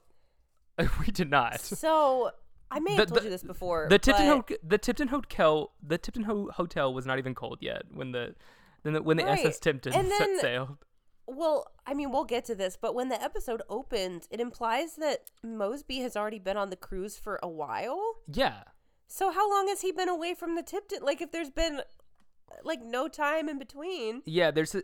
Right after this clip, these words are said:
Speaker 1: there's a significant time difference between On Deck and Zack and Cody because it seems
Speaker 2: Well,
Speaker 1: like
Speaker 2: three
Speaker 1: Mosby ha-
Speaker 2: months. There's at
Speaker 1: Is it
Speaker 2: least three months.
Speaker 1: Oh, yeah.
Speaker 2: Because I, I wrote it down that Mosby said he'd been gone for three months, and I was like,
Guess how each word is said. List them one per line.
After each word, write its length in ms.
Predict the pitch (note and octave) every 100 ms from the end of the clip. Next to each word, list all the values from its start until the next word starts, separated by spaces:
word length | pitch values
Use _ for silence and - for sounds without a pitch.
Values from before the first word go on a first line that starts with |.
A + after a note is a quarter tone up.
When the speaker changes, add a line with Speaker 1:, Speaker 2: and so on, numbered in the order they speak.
| -
Speaker 1:
there's 220 | D3 E3+
a 60 | F#3
significant 640 | - E3+ F3 B3+ D4 E3+ - _ _ _
time 720 | - - E3+ E3+ E3 E3 C#3+ C3+
difference 500 | C3+ - A#2 A2+ -
between 640 | B2+ B2+ C3+ B2 A#2+ A#2+ - _ _ _ -
On 200 | C3 C#3
Deck 360 | B2+ A#2+ A#2 -
and 220 | A#2 A#2
Zack 240 | A#2 A2+
and 100 | C3
Cody 360 | - E3 D#3+ B2
because 500 | B2 B2+ D#3 B2 - - - - - - _
it 140 | D#3 D3+
seems 340 | - G#3 G#3+
Speaker 2:
Well, 140 | - B3
Speaker 1:
like 140 | G3+
Speaker 2:
three 240 | - F#4+ F#4+
Speaker 1:
Mosby 100 | D#4 G3
ha- 40 |
Speaker 2:
months. 220 | C#3+ - - - _ -
There's 180 | C4+
at 140 | C4 A3
Speaker 1:
Is 80 | F3+
it 40 |
Speaker 2:
least 180 | F3 -
three 320 | D4 C#4+ D4
months. 320 | C#4 A#3 F3 G3
Speaker 1:
Oh, 140 | A3
yeah. 140 | D3
Speaker 2:
Because 200 | - A#3+
I, 140 | A#3 A3
I 80 | A#3
wrote 240 | B3+ C#4+
it 100 | A3+
down 420 | A3 G#3 C#3+ G#3+ - _ -
that 400 | G#3+ G#3 F#3 - - -
Mosby 380 | G#3 A3+ G#3+ A3
said 160 | B3 A#3
he'd 120 | G#3
been 140 | G3+
gone 240 | F#3+ F#3 F#3+
for 100 | F#3
three 200 | F3+ F3
months, 240 | E3+ E3+
and 80 | F3
I 80 | E3
was 120 | E3
like, 140 | D3+